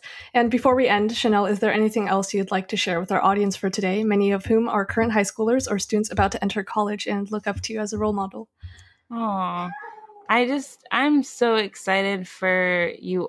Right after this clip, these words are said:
Speaker 2: all. I just hope you are open to finding out whoever the heck you're going to be. Um, I am in awe when I look at other classmates and people like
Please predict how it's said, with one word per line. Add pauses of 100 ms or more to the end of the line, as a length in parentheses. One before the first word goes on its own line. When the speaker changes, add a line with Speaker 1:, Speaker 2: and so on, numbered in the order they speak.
Speaker 2:
all.
I
just (680)
hope
you (240)
are
open
to
finding
out (280)
whoever
the
heck (480)
you're
going
to
be. (640)
Um, (320)
I
am
in
awe
when
I
look
at (440)
other
classmates
and
people
like